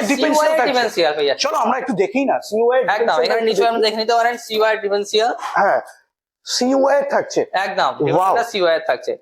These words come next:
Speaker 1: সত্যি তাই, সত্যি তাই, সত্যি তাই। সিওয়াই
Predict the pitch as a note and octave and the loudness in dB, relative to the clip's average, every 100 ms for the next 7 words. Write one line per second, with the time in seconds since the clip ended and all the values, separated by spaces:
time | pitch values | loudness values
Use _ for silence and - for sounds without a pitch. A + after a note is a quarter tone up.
0 | _ _ D#3+ - G#3+ F#3 B2+ G#2+ _ _ | _ _ -6 -2 -2 0 -4 -6 _ _
1 | _ _ _ _ _ - - G#3 C#3+ A2+ | _ _ _ _ _ -8 -2 0 -2 -4
2 | C3+ D#3+ G3 G#2+ - _ _ _ - - | -4 -2 -2 -4 -12 _ _ _ -8 -2
3 | A#3 A3+ G#3+ | 2 2 2